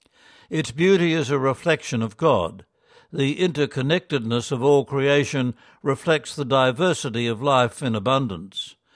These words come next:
Yet, despite the best scientific evidence of the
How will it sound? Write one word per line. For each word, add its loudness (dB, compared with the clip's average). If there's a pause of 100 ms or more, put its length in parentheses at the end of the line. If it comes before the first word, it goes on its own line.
(180)
Yet, 0 (480)
despite 0
the -6
best 0
scientific 0
evidence -2
of -6
the -4